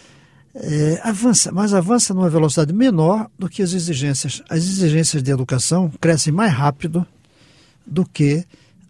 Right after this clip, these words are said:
a educação que a gente está dando. Até pouco tempo atrás você podia ter um, um bom cozinheiro ou cozinheira num restaurante,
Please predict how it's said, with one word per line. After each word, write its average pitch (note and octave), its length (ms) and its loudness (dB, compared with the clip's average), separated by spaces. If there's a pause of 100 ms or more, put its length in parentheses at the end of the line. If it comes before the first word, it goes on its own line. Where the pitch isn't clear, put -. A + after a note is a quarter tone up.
(240)
a D#3+ 80 -2
educação D3+ 460 -2
que C3 100 -6
a D3+ 80 0
gente B2 180 -2
está - 240 -6
dando. A#2+ 340 -8 (280)
Até A3 160 2
pouco - 260 -6
tempo F#3+ 220 0
atrás F3+ 320 0
você G3 420 0 (120)
podia F3 280 0
ter F3 220 -2
um, D#3+ 560 0 (340)
um A#3 200 -8
bom F#3 220 2
cozinheiro C3+ 720 0
ou C3+ 120 -12
cozinheira C#3 720 0
num C3 140 -2
restaurante, C3+ 600 0